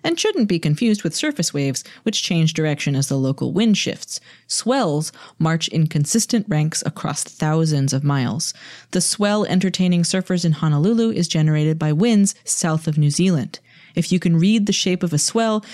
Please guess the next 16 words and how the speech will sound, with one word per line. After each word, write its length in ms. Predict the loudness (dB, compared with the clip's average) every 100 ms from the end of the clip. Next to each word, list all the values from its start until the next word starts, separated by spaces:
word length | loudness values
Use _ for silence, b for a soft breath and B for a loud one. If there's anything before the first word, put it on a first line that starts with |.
| B
you 80 | -2
can 160 | 0 -2
tell 200 | 0 0
the 80 | 0
direction 460 | 2 0 0 -2
and 160 | 0 -2
strength 400 | 0 0 0 -2
of 140 | -4
the 80 | -6
current 360 | -4 -2 -2 0
beneath 300 | 2 2 0
it, 140 | -6 B B
and 120 | 0
this 120 | 0
is 120 | 0 -2
critical 440 | -2 -2 -2 -4